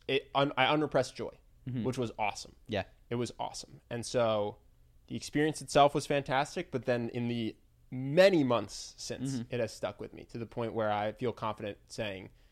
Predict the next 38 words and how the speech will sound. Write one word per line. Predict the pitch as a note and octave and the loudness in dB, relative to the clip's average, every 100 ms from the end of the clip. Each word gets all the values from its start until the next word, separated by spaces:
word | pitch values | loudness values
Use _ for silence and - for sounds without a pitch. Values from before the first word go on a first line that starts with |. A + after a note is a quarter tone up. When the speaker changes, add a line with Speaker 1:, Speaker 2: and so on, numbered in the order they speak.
| - _ - | -20 _ -10
Speaker 1:
that | A2 | -8
because | A2+ - C3 A#2 | -8 0 2 2
of | A2 | 2
that | A#2 G#2+ | 2 2
weekend, | A2 A#2 - F#2 G2+ - - - _ _ _ - | -2 -6 -6 -8 -12 -18 -20 -20 _ _ _ -4
my | A2 A2 | 2 2
life | A2+ A#2 A2 - | 2 2 0 -2
is | G#2+ - - | -10 -14 -4
full | B2 A2+ | -2 0
of | G#2+ - - _ _ _ - _ | -2 -8 -20 _ _ _ -20 _
more | C3 D3 C#3+ | 4 6 8
laughter, | C3 A#2 - A#2+ | 6 4 -2 -2
more | B2 C#3 | 2 2
smiles, | B2+ C3 A#2+ A2+ G#2+ | 2 2 2 2 0
more | A#2+ B2+ | -2 -2
goofiness, | A#2+ A#2 A2+ G#2+ - | -2 -6 -6 -8 -6
more | A#2+ | -6
playfulness | - G#2+ G2+ G#2+ A#2+ | -4 -4 -6 -12 -12
than | - A#2 | -8 -6
it | |
was | F2 G2+ | -6 -10
before. | - - - - - | -14 -16 -16 -16 -12
Speaker 2:
Dope. | D3+ E3+ - - | -10 -12 -20 -4
Speaker 1:
So | C3 | 6
that | D3+ | 8
was | D#3 | 8
my | C3 | 4
second | B2+ B2 G#2 | 2 0 -2
experience, | - E2 - | -12 -16 -16
which | - | -16
was | - A2+ | -14 -10
really | G2+ - | -10 -10
awesome. | F#2 - B2+ - _ - | -12 -14 -20 -20 _ -6
Speaker 2:
Anything | B2+ B2+ B2 | -2 0 0
Speaker 1:
Um, | A2+ | -2
Speaker 2:
else | A#2+ | -4
that | B2+ | -8
came? | C3 C#3+ | -8 -8